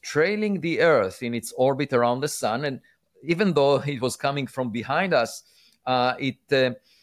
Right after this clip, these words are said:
uh, had a speed relative to Earth of forty-five kilometers per second. And, uh, that's more than the escape speed from, uh, the sun. Uh, so we calculated that not only it came from outside the solar system, but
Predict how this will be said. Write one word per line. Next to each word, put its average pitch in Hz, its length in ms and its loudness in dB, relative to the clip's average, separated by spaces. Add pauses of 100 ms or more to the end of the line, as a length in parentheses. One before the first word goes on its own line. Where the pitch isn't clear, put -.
(260)
uh, 120 180 0
had 143 220 -2
a 131 40 0
speed - 380 -6
relative 135 440 0
to 180 120 -4
Earth 202 220 2
of 120 100 -2
forty-five 135 680 0
kilometers 110 440 -2
per 107 100 -12
second. 95 440 -6 (520)
And, 131 300 -2
uh, 131 120 2
that's 185 280 -2
more 170 260 2
than 123 180 -2
the 117 80 2
escape 143 500 -2
speed 98 420 -8
from, 110 460 -4
uh, 110 160 -2 (320)
the 101 140 -2
sun. 101 520 -4 (300)
Uh, 117 480 0
so - 280 0
we 147 160 0
calculated 160 680 0
that 123 140 2 (340)
not 196 220 0
only 214 220 2
it - 140 -6
came 147 280 -4
from 123 200 -4
outside 123 520 0
the 127 80 -2
solar 185 340 0
system, 107 480 -8
but 110 220 -2